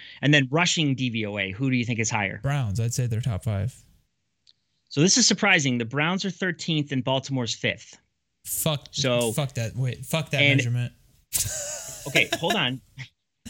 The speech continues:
Speaker 1: I think, well, s-, first of all, like, when Nick Chubb was out, they weren't nearly as
Speaker 2: Okay,
Speaker 1: good.
Speaker 2: nope,
Speaker 1: Like, Kareem
Speaker 2: nope,
Speaker 1: Hunt
Speaker 2: you're right, you're
Speaker 1: had
Speaker 2: right,
Speaker 1: to
Speaker 2: that's fair.
Speaker 1: shoulder the load, but they didn't,
Speaker 2: Sorry.
Speaker 1: you know, they weren't nearly as good then.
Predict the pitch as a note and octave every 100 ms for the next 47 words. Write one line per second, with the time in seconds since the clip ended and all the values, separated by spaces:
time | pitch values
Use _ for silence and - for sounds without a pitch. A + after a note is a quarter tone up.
0 | - - - C3 C#3 F3+ F3+ - D#3+ C#3+
1 | - - F3+ F3+ F3 D#3 D3 C#3 C#3+ B2+
2 | B2+ B2+ C3+ D#3+ - E3+ E3+ D#3+ C#3+ C3+
3 | B2+ A#2+ C3 C#3 C#3 C#3 C#3+ D3 D#3 C#3+
4 | D3 A2+ A2+ - C3+ D3 C3 C3+ C3 C#3
5 | B2+ A#2+ - B2+ C3 A2 A#2+ - A#2+ G#2+
6 | A#2 C#3 C#3 D3 D3 B2 A#2 A2+ A2+ B2+
7 | C3 A2+ A#2+ B2 A2 A#2 B2 C3 C3 C3
8 | C#3 C3 B2 G#2+ G#2+ G2+ A2+